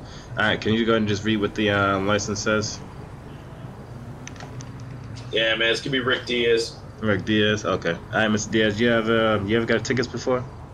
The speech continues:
Speaker 1: Citation or anything?
Speaker 2: Uh, yeah, up in, uh, uh, I think a couple weeks ago. Yeah, up in, uh, Los Santos.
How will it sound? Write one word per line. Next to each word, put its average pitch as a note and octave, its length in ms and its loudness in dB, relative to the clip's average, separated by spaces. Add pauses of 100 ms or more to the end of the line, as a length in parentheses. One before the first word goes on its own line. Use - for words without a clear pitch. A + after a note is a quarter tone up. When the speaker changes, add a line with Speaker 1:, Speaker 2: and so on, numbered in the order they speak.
(400)
Speaker 1:
Citation G#2+ 560 0
or A2+ 80 -2
anything? G#2 400 0 (760)
Speaker 2:
Uh, C3+ 240 2
yeah, D3+ 200 2
up C#3 280 2
in, A#2+ 220 -4
uh, G2+ 380 4 (300)
uh, - 40 -8
I F2+ 600 -2
think F#2+ 160 -4
a F2+ 320 0
couple G2+ 220 0
weeks C3 320 -4
ago. A2 240 4
Yeah, G#2+ 360 2
up A2 120 -4
in, G#2 260 -6 (380)
uh, F#2 280 -6
Los G2+ 200 -2
Santos. G2+ 560 -4